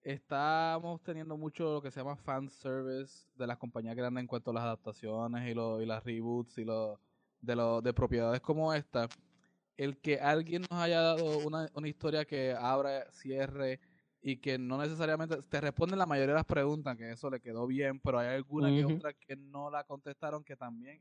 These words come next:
Speaker 1: eso está bien. Yo creo que estuvo genial. Yo creo que el final final fue la, la forma más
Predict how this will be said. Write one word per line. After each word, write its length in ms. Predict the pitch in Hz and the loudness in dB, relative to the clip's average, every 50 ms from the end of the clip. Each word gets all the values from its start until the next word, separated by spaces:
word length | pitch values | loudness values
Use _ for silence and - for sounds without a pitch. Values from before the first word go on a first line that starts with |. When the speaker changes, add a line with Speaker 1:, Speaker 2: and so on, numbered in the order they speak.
| - | -20
Speaker 1:
eso 200 | 147 147 - 156 | -20 -20 -20 -20
está 260 | 147 _ - 160 156 | -20 _ -12 -10 -10
bien. 280 | 151 156 160 165 165 170 175 - 127 | -10 -10 -12 -12 -14 -16 _ -14 -10
Yo 180 | 147 147 147 | -10 -10 -8
creo 240 | - 175 170 160 160 | -8 -6 -6 -6 -8
que 400 | - - 160 156 151 147 151 147 | -8 -6 -6 -6 -6 -6 -6 -8
estuvo 320 | 151 147 - 160 156 156 156 | -10 -10 -10 -10 -8 -6 -6
genial. 460 | 156 156 165 180 185 180 180 180 185 _ _ _ _ _ - | -6 -6 -8 -8 -6 -6 -6 -6 -8 _ _ _ _ _ -8
Yo 100 | 156 170 | -6 -6
creo 100 | 190 208 | -4 -4
que 60 | 208 | -4
el 60 | 196 185 | -4 -4
final 260 | - 190 165 160 170 _ | -4 -4 -4 -4 -4 _
final 540 | - - 196 185 185 180 180 180 185 190 - _ _ _ _ _ _ _ _ _ | -8 -8 -8 -6 -4 -6 -6 -6 -8 -12 -16 _ _ _ _ _ _ _ _ _
fue 160 | - - - 180 | -10 -2 0 2
la, 180 | 175 165 156 | 4 4 4
la 140 | 151 151 151 | 2 -2 -4
forma 320 | - - 156 156 170 170 | -6 -6 -8 -6 -6 -8
más 500 | 170 165 165 170 175 170 - - - - | -8 -8 -8 -8 -8 -10 -12 -20 -20 -20